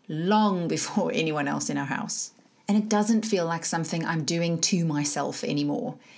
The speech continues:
It feels like something I'm allowed to have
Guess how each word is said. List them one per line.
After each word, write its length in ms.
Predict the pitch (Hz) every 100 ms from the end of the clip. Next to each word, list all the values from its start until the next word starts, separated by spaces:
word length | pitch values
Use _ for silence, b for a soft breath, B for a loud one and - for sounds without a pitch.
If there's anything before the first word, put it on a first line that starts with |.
| B -
It 140 | -
feels 460 | - 202 214 208 180
like 560 | 165 160 160 160 - b b b -
something 640 | - 175 165 - 165 160
I'm 180 | 160 160
allowed 600 | 156 156 156 156 156 156 175 -
to 80 |
have 640 | 156 - 160 147 - -